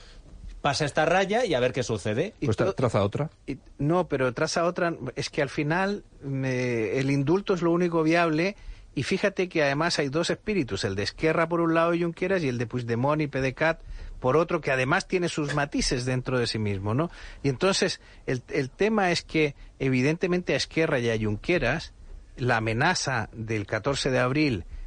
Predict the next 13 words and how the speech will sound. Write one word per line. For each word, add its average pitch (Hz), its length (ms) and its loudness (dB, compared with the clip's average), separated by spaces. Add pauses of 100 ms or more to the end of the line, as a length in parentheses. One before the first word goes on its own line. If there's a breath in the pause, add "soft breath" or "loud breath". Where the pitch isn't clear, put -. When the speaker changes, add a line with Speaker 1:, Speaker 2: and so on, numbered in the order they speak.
Speaker 2:
como 113 280 2
la 107 140 2
amenaza 110 720 0
de, 101 480 -4
de, 101 1040 -2
de, 98 420 -2
de 107 140 -4
que 113 100 -4
el 104 80 0
gobierno 135 560 2
vaya 135 340 0
a 139 40 2
elecciones, 151 640 0